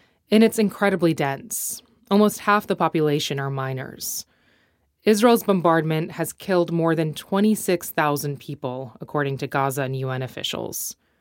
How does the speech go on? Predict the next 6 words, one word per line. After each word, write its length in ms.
Forty 380
percent 360
of 120
them 420
are 140
children. 640